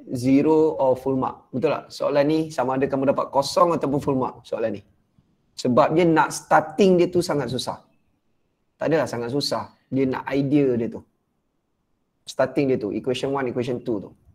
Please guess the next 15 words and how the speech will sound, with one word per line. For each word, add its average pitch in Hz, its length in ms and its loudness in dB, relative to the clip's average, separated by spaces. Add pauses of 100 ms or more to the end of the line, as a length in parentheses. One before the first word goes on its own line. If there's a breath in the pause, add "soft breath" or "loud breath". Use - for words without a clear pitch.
(1120)
Ha, 101 240 -8
kamu 131 240 -2
kena 139 80 0
tahu 123 320 4
P 135 240 2
minus 127 320 0
two 156 240 4
is 120 240 -4
to 127 160 0
B, 110 240 0
P 135 240 0
one 143 400 0
equals 117 320 -4
to 123 80 0
B. 104 320 -4